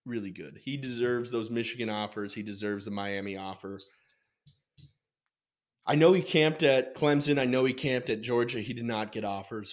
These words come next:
but anyway, really good player. It hurt when he, we missed on him, but let me tell you a little something. Let me tell you a little something.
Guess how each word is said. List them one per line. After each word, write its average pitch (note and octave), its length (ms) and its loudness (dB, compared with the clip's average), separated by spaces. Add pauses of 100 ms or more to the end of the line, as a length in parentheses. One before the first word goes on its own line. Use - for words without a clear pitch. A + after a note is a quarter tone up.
but G2 240 -4 (440)
anyway, G3 400 -10 (1800)
really C3 300 4
good B2 220 0
player. G#2+ 440 -2 (160)
It C#3+ 120 -2
hurt E3 300 0
when D3 120 -2
he, C#3 60 -4
we B2+ 220 -2
missed A#2+ 320 -2
on G#2+ 160 -2
him, G2+ 320 -10 (240)
but F2+ 280 -12 (760)
let C3+ 60 -12
me B2 80 -8
tell A2+ 160 -6
you G2 80 -4
a - 20 -6
little F2 160 -8
something. - 340 -18 (1700)
Let C3+ 60 -8
me D3 60 -6
tell C#3+ 180 -4
you B2+ 60 0
a - 20 -4
little G#2 140 -6
something. F2 340 -16